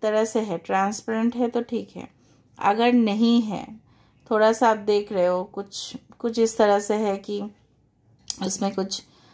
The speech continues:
अ, दिख रहा है आपको इम्प्योरिटीज दिख रहा है, तो उस, of course evil energies है,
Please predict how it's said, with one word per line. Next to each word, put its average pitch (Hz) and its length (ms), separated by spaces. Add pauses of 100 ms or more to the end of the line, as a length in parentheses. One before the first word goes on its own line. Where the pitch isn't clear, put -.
(320)
अ, 175 440
दिख 202 340
रहा 233 180
है 202 140
आपको 190 240
इम्प्योरिटीज 190 880
दिख 190 260
रहा 170 220
है, 180 240
तो 190 260
उस, 190 260
of 196 180 (160)
course 220 240
evil 185 360
energies 185 480
है, - 440